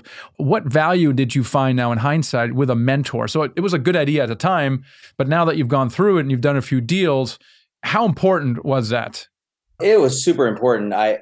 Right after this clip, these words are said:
Speaker 2: uh, to be honest, I, I really couldn't have done it without you and your team, Michael. And I've said it to you personally, but I guess publicly, just like to say thank you for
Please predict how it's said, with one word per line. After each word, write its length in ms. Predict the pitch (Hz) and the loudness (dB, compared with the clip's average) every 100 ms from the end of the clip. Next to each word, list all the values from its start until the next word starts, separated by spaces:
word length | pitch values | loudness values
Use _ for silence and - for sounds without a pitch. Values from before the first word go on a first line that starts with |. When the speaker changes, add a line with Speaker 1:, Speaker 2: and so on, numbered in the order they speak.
| _ | _
Speaker 2:
uh, 160 | - 117 | -6 -6
to 200 | 73 113 | -6 -2
be 120 | 127 | 2
honest, 300 | 123 110 101 | 2 2 2
I, 160 | 113 113 | 0 2
I 120 | 110 | 0
really 240 | 110 123 | 2 0
couldn't 200 | 117 120 | 0 -2
have 80 | 104 | 0
done 160 | 104 104 | 0 0
it 140 | 101 | 0
without 440 | 98 95 101 104 - _ _ _ | 0 2 2 0 -6 _ _ _
you 160 | 95 104 | -8 -4
and 60 | 98 | -2
your 120 | 95 | -4
team, 240 | 113 107 | -2 -2
Michael. 500 | 98 98 104 98 98 | -2 -2 0 0 0
And 220 | - 90 87 | -4 -6 -6
I've 120 | - | -2
said 180 | 113 117 | 0 0
it 100 | - | -6
to 120 | 104 | -10
you 60 | |
personally, 460 | - 107 - 104 98 | -4 -4 -2 -4 -2
but 180 | 90 82 | -2 -2
I 60 | |
guess 160 | 85 92 | -2 -6
publicly, 600 | - 107 104 - 95 90 | -2 -2 -2 -2 -2 -2
just 180 | 95 - | -4 -2
like 160 | 95 | -2
to 40 | - | -2
say 200 | - 92 | -6 -4
thank 280 | 104 101 101 | -4 -6 -4
you 140 | 98 | -6
for 500 | 98 98 95 92 | -4 -2 0 0